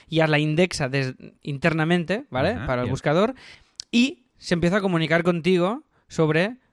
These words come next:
Speaker 1: posibles errores de usabilidad de la web,
Speaker 2: Ujú.
Speaker 1: posibles mejoras de la web, le puedes indicar, eh, bueno, cómo quieres que él interprete tu web en función
Speaker 2: Efectivamente.
Speaker 1: de tus intereses y te avisa, sobre todo, de, bueno, de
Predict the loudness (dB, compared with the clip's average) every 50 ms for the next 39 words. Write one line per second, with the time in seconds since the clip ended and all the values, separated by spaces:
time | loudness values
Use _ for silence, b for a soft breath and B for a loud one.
0 | _ -8 _ -4 -2 -2 0 0 0 0 0 0 -2 0 0 0 0 0 -2 -2
1 | -4 -4 -6 -8 -8 -6 -8 -6 -4 -2 -2 0 2 2 2 2 2 0 -2 -4
2 | B B B B -12 -10 -8 -8 -6 -8 -8 -6 -6 -6 -6 -6 -6 -6 -6 -2
3 | -2 -2 0 0 0 2 2 2 4 4 4 2 2 2 0 -2 -4 -4 -2 -4
4 | -4 -4 -6 -8 -8 -8 -8 -6 -4 -2 -2 -2 -2 -4 -4 -2 -2 -2 -2 -2
5 | -4 -4 -6 -4 -4 -4 -4 -4 -4 -2 -2 0 0 0 0 0 0 0 0 -2
6 | -2 -2 -2 -2 0 -2 -2 -2 -2 -4 -4 -2 0 0 0 0 -2 -4 -8 -8
7 | -8 -10 -6 -4 -4 -4 -4 -6 b b b b -10 -6 -6 -6 -4 -6 -6 -4
8 | -2 -2 -2 -2 -4 -4 -6 -6 -6 -6 -8 -8 -4 -2 0 0 0 0 0 -2
9 | -4 -6 -6 B B B B B B B -4 0 0 0 0 2 2 2 2 2
10 | 2 0 0 0 -2 -2 -2 -4 -4 -4 -4 -4 -4 -4 -2 -2 -4 -4 -6 b
11 | b b b b -16 -10 -6 -4 -2 -2 -2 -2 -4 -6 -8 -10 -8 -8 -8 -10
12 | -8 -6 -6 -6